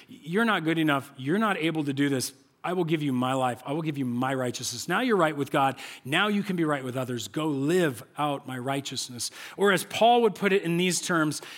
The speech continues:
to the Corinthians, he'd say about Jesus, "For our sake, he made him who to be sin, who knew no sin." So Jesus, who didn't know sin, became our sin. Why? So that you and me, we might become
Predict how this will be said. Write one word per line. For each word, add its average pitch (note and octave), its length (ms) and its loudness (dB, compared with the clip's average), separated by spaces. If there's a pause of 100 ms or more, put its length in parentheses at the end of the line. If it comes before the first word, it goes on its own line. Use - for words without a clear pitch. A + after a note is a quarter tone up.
(240)
to G3 180 0
the F3 120 -2
Corinthians, F3 560 0
he'd E3 160 -2
say E3 260 0 (280)
about E3 340 2
Jesus, D#3 280 0
"For F#3+ 280 0
our A3+ 320 6
sake, G#3 340 2
he A3+ 180 -2
made G#3+ 260 4
him B3+ 320 4
who A3 180 2
to A#3+ 240 0
be G#3+ 240 2
sin, E3+ 640 0 (240)
who A#3 180 2
knew G3+ 220 4
no F#3 180 2
sin." D3+ 480 0 (300)
So G#3+ 160 0
Jesus, B3+ 340 2
who C4 60 2
didn't C4 220 4
know B3+ 120 4
sin, C4 260 2
became C4 380 2
our C4 340 4
sin. B3+ 520 2 (180)
Why? A3 460 6
So A3 280 2
that G3 300 4 (380)
you G#3+ 180 0
and C#4 140 6
me, E3 400 2 (640)
we A#3+ 180 6
might G#3 240 4
become C#3+ 600 2